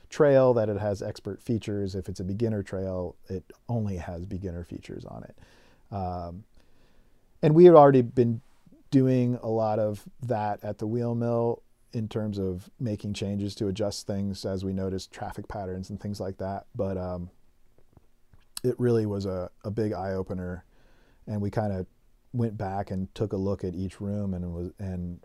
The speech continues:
and looked at it and s-, and asked ourselves, like, "Did, what did we design this room to do?" And what we designed it to do, is that inherently safe, or are we asking for problems?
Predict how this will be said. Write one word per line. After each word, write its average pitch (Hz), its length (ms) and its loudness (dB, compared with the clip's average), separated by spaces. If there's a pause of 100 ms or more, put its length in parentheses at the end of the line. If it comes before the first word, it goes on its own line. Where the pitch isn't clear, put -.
(920)
and 104 300 -4
looked 113 300 2
at 101 200 0
it 98 220 -2
and 95 460 -6 (440)
s-, - 180 -14 (300)
and 107 320 -6
asked 113 340 -2
ourselves, 95 500 -2
like, 92 260 -4 (320)
"Did, 110 280 0 (180)
what 120 180 2
did 113 140 2
we 107 120 -2
design 98 380 -2
this 92 180 -4
room 92 200 -4
to 90 100 -8
do?" 95 460 0 (320)
And 92 400 -6 (260)
what 113 220 -2
we 120 100 0
designed 101 380 -4
it 85 120 -6
to 95 80 -10
do, 107 360 0
is 87 160 -4
that 90 180 -4
inherently 85 640 -8
safe, 90 380 -4 (200)
or 85 240 -10
are 85 140 -8
we 87 160 -6
asking 82 380 -12
for - 140 -16
problems? - 560 -14